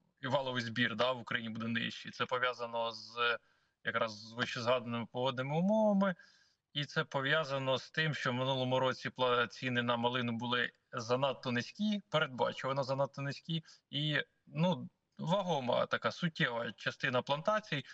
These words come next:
перестала доглядатися минулого року, а малина — це така культура, як і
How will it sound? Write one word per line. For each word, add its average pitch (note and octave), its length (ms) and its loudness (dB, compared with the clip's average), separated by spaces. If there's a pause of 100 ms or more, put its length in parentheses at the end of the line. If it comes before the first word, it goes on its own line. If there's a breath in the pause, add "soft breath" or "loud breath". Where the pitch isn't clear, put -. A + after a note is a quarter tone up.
(520 loud breath)
перестала D3+ 420 0
доглядатися C3 720 0
минулого C#3 400 0
року, G3 260 2
а B2+ 100 2
малина — C#3 360 0
це - 140 -10
така C3+ 240 -2
культура, C#3 500 0
як A#2 260 -6
і A#2 80 -8